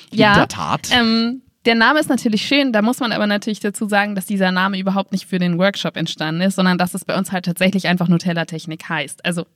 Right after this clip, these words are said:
Speaker 2: diese Szenen nennen wir Nutella-Szenen und die Technik heißt Nutella.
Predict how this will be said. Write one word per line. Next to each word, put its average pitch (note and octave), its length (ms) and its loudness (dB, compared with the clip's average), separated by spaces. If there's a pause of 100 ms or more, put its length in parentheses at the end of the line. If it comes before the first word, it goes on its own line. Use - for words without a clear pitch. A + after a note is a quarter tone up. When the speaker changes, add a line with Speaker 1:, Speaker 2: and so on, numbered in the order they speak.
(340)
Speaker 2:
diese G3+ 300 0
Szenen G3 340 -2
nennen G3+ 280 0
wir F#3+ 80 0
Nutella-Szenen A3+ 760 -2
und F3+ 160 -10
die F#3 60 -12
Technik G3+ 420 -8
heißt F#3+ 240 -2
Nutella. F#3 540 -2